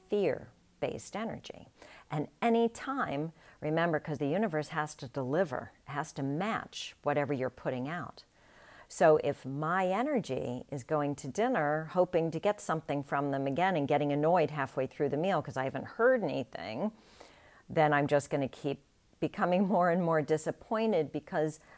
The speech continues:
I, I don't realize it, perhaps, right? You might not realize this is all <laughs> energy, but if I can shift my energy, even in that, in that dinner, it'll feel better by the time I go. But this takes, this takes a little bit of practice, I will say.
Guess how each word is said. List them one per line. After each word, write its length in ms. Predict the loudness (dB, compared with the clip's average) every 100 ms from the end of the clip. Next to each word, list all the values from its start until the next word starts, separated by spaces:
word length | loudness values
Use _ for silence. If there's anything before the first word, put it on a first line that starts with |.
| -12 0
I, 280 | 4 4 2
I 120 | 2
don't 200 | 2 0
realize 500 | 2 4 4 2 0
it, 200 | -2 -4 _ _ _
perhaps, 520 | -6 -4 -6 -8 -8
right? 240 | -6 -4 -4
You 100 | -4
might 240 | -4 -4 -6
not 240 | -6 -2
realize 380 | 0 0 -2 -4
this 240 | -6 -6
is 100 | -2
all 200 | 0 2
<laughs> 20 |
energy, 540 | 4 4 2 2 2 0 -10 -20 -20 _
but 140 | 4 6
if 180 | 6
I 100 | 2
can 200 | 0 -2
shift 380 | -2 0 -2 -2
my 180 | -2 0
energy, 480 | 0 0 -2 -4 -2
even 320 | 0 2 4
in 160 | 2 2
that, 260 | 2 0 -4 -20 -6 0
in 140 | 2
that 240 | 2 2
dinner, 480 | 2 2 2 0 -2 -8 -20 _ 4
it'll 280 | 8 6
feel 340 | 6 4 6 6
better 340 | 6 6 6
by 200 | 4 2
the 100 | 0
time 400 | -4 -4 -2 -2
I 140 | -2 -2
go. 320 | -2 -2 -2
But 140 | -2
this 180 | 0 0
takes, 400 | -2 -2 -2 -6
this 280 | 0 0 2
takes 280 | 0 0 2
a 60 |
little 160 | 2 2
bit 160 | 0 -2
of 80 |
practice, 580 | 0 0 0 -8 -10 -8 -4
I 60 |
will 180 | -2 -2
say. 340 | 0 0 0